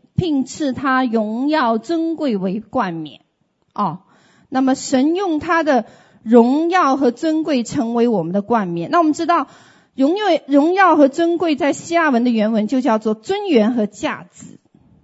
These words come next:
哦，在说什么意思呢？就是说，我们是如此的有价值，我们的生命如此的有价值，以至于神呢，给我们一个皇冠戴在我们的头上。哦，但是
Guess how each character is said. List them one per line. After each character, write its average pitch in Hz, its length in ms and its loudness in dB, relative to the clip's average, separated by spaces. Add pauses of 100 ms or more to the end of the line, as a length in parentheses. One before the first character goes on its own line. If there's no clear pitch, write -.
(120)
哦， 190 260 -4 (540)
在 392 220 0
说 427 260 0
什 277 160 0
么 226 80 0
意 277 160 2
思 262 160 -4
呢？ 247 160 0
就 285 160 0
是 254 100 2
说， 294 400 2 (760)
我 254 140 6
们 277 180 6
是 330 260 0
如 294 320 6
此 220 300 -6
的 196 120 0
有 175 200 -2
价 196 340 -4
值， 185 220 -8
我 202 100 -2
们 208 100 -2
的 262 60 0
生 311 200 -2
命 302 200 0
如 240 160 2
此 233 220 -6
的 190 80 -2
有 170 180 -2
价 208 260 -4
值， 190 220 -10
以 233 140 -6
至 330 180 -8
于 285 100 -2
神 247 380 -2
呢， 330 200 0 (440)
给 240 200 0
我 262 140 0
们 190 200 -4
一 208 40 -8
个 220 140 -4
皇 202 300 -6
冠 381 300 -2 (540)
戴 269 220 -2
在 226 220 0
我 185 100 -2
们 170 80 -6
的 190 100 -4
头 165 260 -6
上。 - 260 -10 (720)
哦， 185 220 -4 (540)
但 349 200 0
是 311 260 -2